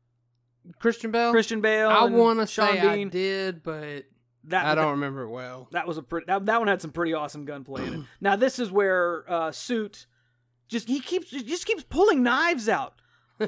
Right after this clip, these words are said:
Speaker 2: Like, he's got, like, one knife in one hand, and then one knife in another hand, and then, like, like a switchblade and a butterfly knife, and just
Speaker 1: And,
Speaker 2: all these different kinds of
Speaker 1: and
Speaker 2: knives.
Speaker 1: he wants to kill the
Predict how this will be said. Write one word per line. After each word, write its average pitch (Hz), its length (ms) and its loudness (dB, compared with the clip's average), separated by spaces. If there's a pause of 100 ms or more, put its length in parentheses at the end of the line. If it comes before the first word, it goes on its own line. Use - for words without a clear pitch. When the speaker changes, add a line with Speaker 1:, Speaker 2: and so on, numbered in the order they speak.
Speaker 2:
Like, 254 100 4
he's 277 140 0
got, 285 180 2
like, 226 200 6
one 247 260 2
knife 262 260 0
in 240 140 0
one 269 180 0
hand, 269 300 0
and 214 60 0
then 180 120 -4
one 214 160 0
knife 220 240 -2
in 220 80 -6
another 285 240 0
hand, 277 320 -2
and 202 100 -10
then, 196 460 -8
like, 165 300 -8
like 156 160 -8
a - 40 -14
switchblade 269 640 2
and 220 120 -2
a - 20 -2
butterfly 233 480 0
knife, 208 340 -6
and 185 80 -16
just 165 120 -12
Speaker 1:
And, 165 100 -8
Speaker 2:
all 277 120 -6
these 277 100 -8
different 202 240 -6
kinds 160 180 -6
of 160 60 -6
Speaker 1:
and 165 80 -2
Speaker 2:
knives. 254 80 6
Speaker 1:
he 359 80 4
wants 339 380 2
to 185 80 -10
kill 196 300 -2
the 139 120 -12